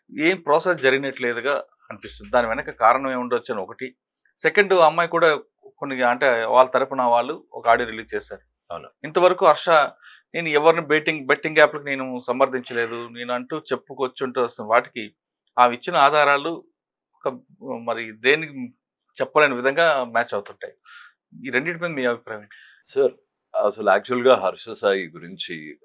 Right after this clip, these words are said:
Speaker 2: ఆ, అందరికీ తెలిసింది చాలా తక్కువ. అతను బెట్టింగ్ యాప్ ప్రమోట్ చేస్తున్నాడు అని అనుకుంటున్నారు కానీ,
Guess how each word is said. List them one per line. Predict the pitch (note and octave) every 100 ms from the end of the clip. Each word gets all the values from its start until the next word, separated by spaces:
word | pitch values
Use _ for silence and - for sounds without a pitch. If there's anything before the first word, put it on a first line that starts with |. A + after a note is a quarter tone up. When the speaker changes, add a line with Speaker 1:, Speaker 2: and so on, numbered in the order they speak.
| D#2+
Speaker 2:
ఆ, | D#2+ D2+ C#2+ -
అందరికీ | E2+ G2 G2+ G2+
తెలిసింది | - D#2+ F2 - G2 A#2 E2
చాలా | D2
తక్కువ. | E2+ E2 - D#2 - _ _ _ _ _ F2
అతను | F2 F#2 F2 E2+ D2+
బెట్టింగ్ | E2 E2+ G#2+ G#2
యాప్ | F#2 F2 - F2+
ప్రమోట్ | E2 - F2 F#2 B2+ G2
చేస్తున్నాడు | G#2+ F#2+ - G2 F#2 F#2
అని | F#2
అనుకుంటున్నారు | E2+ D#2+ F2+ E2+ D#2 D2
కానీ, | C#2 C2+ A#2